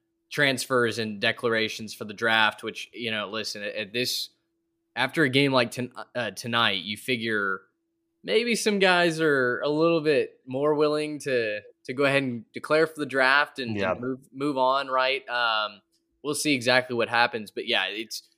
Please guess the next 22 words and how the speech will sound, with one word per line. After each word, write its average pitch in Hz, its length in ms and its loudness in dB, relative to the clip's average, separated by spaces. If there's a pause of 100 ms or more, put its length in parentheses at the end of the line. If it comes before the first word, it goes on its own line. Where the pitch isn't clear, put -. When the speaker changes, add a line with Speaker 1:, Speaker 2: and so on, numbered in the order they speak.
(140)
Speaker 1:
it's 127 140 -6
going 160 300 2
to 139 60 -2
be 139 160 4
a 120 80 4
true 151 300 -2
roster 123 540 0
overhaul 117 580 0
in 117 160 -8
T 131 180 -4
C 139 180 -6
U. 139 100 0
Now, 123 460 0
Trey, 131 180 0
you 120 140 -4
mentioned 113 520 -6 (680)
they 127 200 0
get 143 320 6 (580)
what 120 200 -8
feels 139 220 0
like 117 120 0
half 120 760 4